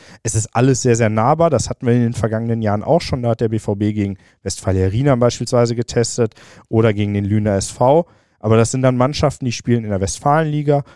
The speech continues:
oder in der Oberliga, die bringen ein gewisses Niveau mit, da sind alle Spieler austrainiert, da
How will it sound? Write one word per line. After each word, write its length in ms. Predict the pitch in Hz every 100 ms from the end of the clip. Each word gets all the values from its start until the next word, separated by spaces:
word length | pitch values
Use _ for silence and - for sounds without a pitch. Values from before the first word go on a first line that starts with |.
| _
oder 200 | 120 113
in 60 | 107
der 140 | 107
Oberliga, 540 | 131 139 143 139 139 123
die 100 | 117
bringen 280 | 104 117 110
ein 40 |
gewisses 420 | 107 104 110 -
Niveau 260 | 107 120 160
mit, 220 | 156 -
da 80 | 107
sind 320 | 107 107 -
alle 220 | 113 143
Spieler 420 | - - 131 127
austrainiert, 640 | 123 123 - 131 127 127 - - - -
da 400 | 101 101 104